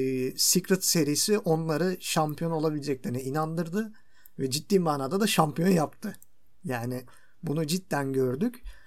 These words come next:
E, ve Secret maçından önce ben, e, panelde şunu duydum. Dediler ki, e, Insane'ye sormuşlar,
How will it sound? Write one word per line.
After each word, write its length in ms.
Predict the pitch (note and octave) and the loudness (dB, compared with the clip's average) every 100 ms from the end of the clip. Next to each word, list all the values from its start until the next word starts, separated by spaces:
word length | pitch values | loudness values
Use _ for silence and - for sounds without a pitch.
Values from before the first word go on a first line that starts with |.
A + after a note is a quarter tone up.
| - - | -14 -2
E, 300 | D3 C#3+ C#3 | 2 4 6
ve 160 | G3+ | 6
Secret 760 | G#3 - G#3+ G#3 F#3+ F#3+ - - | 6 4 4 4 2 2 -4 -4
maçından 520 | E3 E3 F3+ F3+ F#3+ | 0 0 0 0 0
önce 420 | D#3+ C3 F#3 G3 | 0 -2 -2 -2
ben, 260 | D#3+ E3 E3 - | -2 -4 -8 -8
e, 320 | C#3+ C3 C3+ | -2 0 -2
panelde 500 | - D3+ D3+ D#3 E3 | -2 -2 0 0 0
şunu 320 | F#3+ D#3+ D#3+ | -2 -2 -2
duydum. 380 | E3+ A3+ D#3+ A3+ - - - - - | 0 0 0 -2 -4 -20 -20 -20 -14
Dediler 460 | C#3+ D3 D3+ G#3+ C4 | -4 -4 0 -2 -2
ki, 120 | - | -4
e, 340 | C3 C3+ C3+ C3 | -4 -2 -2 -2
Insane'ye 680 | D3+ D3+ F3 E3+ D3+ C#3 | 0 2 2 0 -2 -2
sormuşlar, 760 | A#2 C#3 D3+ G3 - G3 G#3 | -2 -2 0 -2 -2 0 0